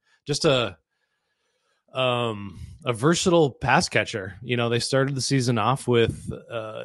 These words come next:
you know, um, Tutu Atwell, which we were all excited about, that he was finally gonna get some, some playing time. He goes down with an injury,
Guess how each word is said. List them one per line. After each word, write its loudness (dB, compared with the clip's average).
you -12
know, -14
um, -10
Tutu 4
Atwell, 6
which 0
we 4
were 4
all 6
excited 0
about, -2
that -10
he -2
was -2
finally -2
gonna 0
get -4
some, -4
some -6
playing -4
time. -4
He -2
goes -2
down -2
with -4
an -8
injury, 0